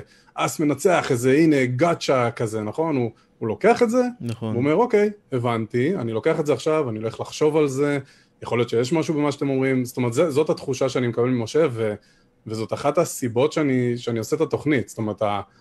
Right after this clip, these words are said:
Speaker 1: לייצר את החשיבה, לייצר את ה-, את השיח הזה, בעיניי, הלוואי שכל שיחה תיראה ככה. וגם לצד השני, גם אני יוצא הרבה פעמים משיחות ואומר, "אוקיי, מעניין, לא חשבתי על זה ב-,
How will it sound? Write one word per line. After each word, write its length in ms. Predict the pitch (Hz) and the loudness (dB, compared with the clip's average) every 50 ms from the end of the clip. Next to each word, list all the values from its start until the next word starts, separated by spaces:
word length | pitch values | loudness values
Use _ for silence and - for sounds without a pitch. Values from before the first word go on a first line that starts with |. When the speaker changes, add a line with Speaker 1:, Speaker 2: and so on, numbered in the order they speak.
| _ _ _ _ | _ _ _ _
Speaker 1:
לייצר 400 | 113 113 107 - - - 190 185 | 0 0 0 2 2 2 2 4
את 80 | 196 190 | 4 2
החשיבה, 580 | 160 - 139 123 - 131 113 107 107 104 104 104 | 0 -2 -4 -4 -2 -2 -2 0 0 0 2 0
לייצר 480 | 104 104 104 - - - 160 170 180 | 0 -2 -2 -2 0 2 4 6 6
את 120 | 175 180 160 | 4 4 2
ה-, 320 | 139 127 123 117 117 110 - _ _ _ _ _ _ - | 0 2 0 -2 -2 -4 -8 _ _ _ _ _ _ -18
את 100 | 123 - | -14 -14
השיח 420 | 110 - - - 165 185 180 - | -14 -8 -2 0 2 2 2 2
הזה, 280 | 190 180 185 202 196 196 190 196 - _ _ _ _ _ _ _ _ _ _ - - - | 0 0 0 0 0 -2 -4 -6 -12 _ _ _ _ _ _ _ _ _ _ -20 -16 -8
בעיניי, 440 | 127 113 113 113 127 156 170 165 | -4 -2 -2 0 2 2 2 4
הלוואי 320 | 139 127 120 117 160 208 214 | 4 2 2 2 2 2 2
שכל 420 | - 151 127 - - - 185 185 | 2 0 -2 -2 0 0 0 0
שיחה 400 | 180 - - - - 160 175 180 | 0 -2 -4 -4 -2 0 0 0
תיראה 380 | 180 180 - 127 120 123 131 127 | -2 -2 -2 0 0 2 0 0
ככה. 360 | 127 - 131 123 - - 101 98 | 0 -2 -2 -2 -2 -4 -6 -6
וגם 220 | 104 107 135 165 220 | -2 0 2 2 2
לצד 240 | 202 196 202 196 | 2 2 0 0
השני, 440 | 190 - - 127 127 175 196 131 110 | 0 0 0 0 0 2 2 0 0
גם 180 | 104 110 107 110 | -2 -4 -4 -2
אני 120 | 113 139 | 0 0
יוצא 200 | 180 180 180 156 | 0 0 0 0
הרבה 180 | 131 123 135 131 | 0 0 0 -2
פעמים 360 | - 127 123 127 139 143 135 | -2 -2 -4 -2 -2 -4 -4
משיחות 380 | 123 - - 120 127 143 139 123 | -4 -4 -6 -4 -2 -2 -2 -2
ואומר, 260 | 127 131 135 135 131 | -2 -2 0 0 -2
"אוקיי, 360 | 147 208 202 185 185 202 226 | -2 -2 -2 -2 -2 -2 -4
מעניין, 580 | 190 147 127 123 139 135 139 156 185 214 214 185 - | -4 -6 -4 -2 0 0 0 0 0 -2 -4 -6 -6
לא 160 | 147 131 135 | -4 -2 -2
חשבתי 320 | 131 135 123 135 123 131 131 | -2 -2 -2 -4 -2 -2 -2
על 60 | 120 | -2
זה 80 | 117 117 | -2 -4
ב-, 180 | 113 117 117 110 | -4 -4 -4 -6